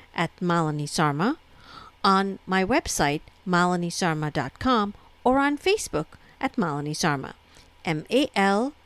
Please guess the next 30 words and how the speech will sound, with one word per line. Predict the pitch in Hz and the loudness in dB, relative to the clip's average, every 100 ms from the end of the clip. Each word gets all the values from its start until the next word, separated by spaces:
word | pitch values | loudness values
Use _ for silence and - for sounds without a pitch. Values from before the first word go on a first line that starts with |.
| - - | -12 -6
I | 147 151 | -4 -4
N | 196 247 - | -2 -4 0
I | 175 165 170 220 - - - - | 0 2 0 -4 -8 -20 -20 -4
S | 233 330 - - | -2 -2 -6 -4
A | 175 160 - | -2 -2 0
R | 170 170 220 - | 2 2 0 -2
M | 170 196 - | -4 -4 -6
A. | 156 135 - - - - - - _ - - - - | -6 -6 -12 -20 -20 -20 -20 -20 _ -20 -20 -20 -6
Hello, | - 330 185 175 240 - - - | 2 4 4 0 -4 -8 -20 -4
this | 226 - | 0 2
is | 277 - | 4 4
your | 339 | 2
host, | - 180 208 - - - - | 4 2 2 -2 -8 -8 0
Malini | 180 170 165 185 | 4 4 2 0
Sarma. | - 151 - - - _ _ _ _ - - - - - - | -2 -2 -6 -10 -18 _ _ _ _ -20 -20 -20 -20 -6 0
By | 247 | 0
the | 277 | 0
time | - 330 320 | 4 6 6
this | 247 - | 4 0
episode | 208 208 - 185 - | -2 0 0 0 2
airs, | 180 165 185 233 - - - - - | 2 4 2 0 -6 -12 -20 -12 -4
it | 214 | 0
will | 214 196 | 2 2
be | 190 185 196 - - - - | 2 0 0 -6 -20 -20 -2
August | 190 180 196 - | 2 2 2 -2
fifteenth. | 208 - - 180 160 - - - - - - - - | -4 -4 -4 -4 -6 -10 -12 -12 -20 -20 -20 -20 -12
August | - 214 294 - | -2 2 2 2
fifteenth | 269 - 214 185 185 | 0 0 0 0 0
is | 202 | -2
celebrated | - 202 165 170 160 165 185 | 2 2 2 2 0 0 -2